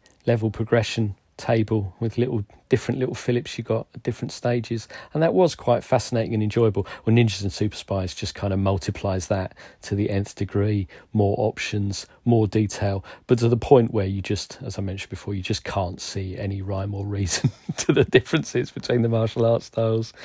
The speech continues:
Um, but it's all good fun. Yeah, and then Spencer and Jason both dealing with that, uh, yeah, the one, the one ninja, many ninjas problem.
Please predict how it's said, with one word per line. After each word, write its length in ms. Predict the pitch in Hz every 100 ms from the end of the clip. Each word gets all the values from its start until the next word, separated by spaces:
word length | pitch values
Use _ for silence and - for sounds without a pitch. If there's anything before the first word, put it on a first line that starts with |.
| - - -
Um, 300 | 120 117 113 110 - -
but 120 | 117
it's 200 | 107 -
all 120 | 98 90
good 160 | 101 92
fun. 400 | - 95 95 87 - - - -
Yeah, 400 | 131 139 139 139
and 160 | 120
then 320 | 123 123 113 104 - - -
Spencer 560 | - 113 110 - 110
and 180 | 101 98
Jason 400 | 110 107 - 104
both 320 | 104 104 -
dealing 320 | 104 98 95
with 220 | 95 95 -
that, 240 | 101 - - - - - -
uh, 380 | 95 95 92 90 - _ _ _ - _ _
yeah, 320 | 104 98 95 87
the 100 | 104
one, 460 | 104 110 107 101 - _ _ _ -
the 80 |
one 400 | 107 120 117 110
ninja, 540 | 110 107 98 107 104 - _ _ -
many 320 | 113 110 107
ninjas 640 | 101 104 98 104 95 - _ _ _
problem. 520 | - 113 104 107 101